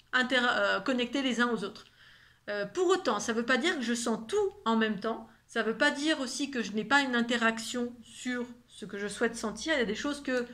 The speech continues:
il y a des choses que, euh, je sens et que je n'ai pas souhaité sentir, c'est-à-dire ou savoir.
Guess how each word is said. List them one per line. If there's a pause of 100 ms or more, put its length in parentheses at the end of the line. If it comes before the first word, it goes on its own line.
(460)
il
y
a
des
choses
que, (480)
euh,
je
sens
et
que
je
n'ai
pas
souhaité
sentir, (240)
c'est-à-dire (100)
ou
savoir.